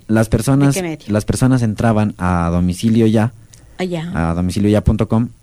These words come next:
Speaker 1: y ahí veían una, es como la virtualización de un patio de comidas.
Speaker 2: Ujú.
Speaker 1: Veían una opción grande de, de restaurantes, de diferentes, este, tipos de comida.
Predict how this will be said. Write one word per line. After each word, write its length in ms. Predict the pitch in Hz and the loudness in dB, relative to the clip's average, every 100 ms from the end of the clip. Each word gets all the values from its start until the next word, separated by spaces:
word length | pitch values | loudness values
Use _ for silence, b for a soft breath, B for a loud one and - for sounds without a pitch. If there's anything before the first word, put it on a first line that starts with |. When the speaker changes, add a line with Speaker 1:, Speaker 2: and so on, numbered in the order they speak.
| - | -8
Speaker 1:
y 140 | 117 117 | 0 2
ahí 260 | 117 123 113 | 2 2 2
veían 440 | 110 110 110 107 | 2 2 0 -2
una, 580 | 104 107 104 98 95 - | -2 -2 -2 -2 -4 -6
es 140 | 127 | -8
como 240 | - 143 127 | -4 -2 0
la 80 | 110 | -2
virtualización 520 | 107 110 110 110 127 | -4 -4 -2 -2 -2
de 60 | 120 | 0
un 40 | |
patio 200 | 120 117 | 0 0
de 100 | 104 | 0
comidas. 440 | 92 85 76 - - | 0 -2 -4 -10 -10
Speaker 2:
Ujú. 180 | 240 294 | -8 -2
Speaker 1:
Veían 240 | 101 107 | -2 -2
una 140 | 113 101 | -4 -6
opción 300 | - 107 101 | -8 -8 -4
grande 320 | 113 127 120 | -2 0 0
de, 440 | 110 104 104 98 | 0 0 -2 -2
de 240 | 95 98 98 | -2 -2 0
restaurantes, 680 | 101 110 113 123 120 123 127 | -2 -2 0 -2 -4 -8 -6
de 240 | 87 87 82 80 | -6 -6 -10 -10
diferentes, 720 | 90 95 95 107 110 101 - B B B 95 | -10 -8 -6 -4 -4 -6 -8 B B B -12
este, 180 | 92 | -10
tipos 260 | 92 107 110 | -8 -4 -2
de 100 | 104 | 0
comida. 420 | 127 143 147 151 | 0 2 2 0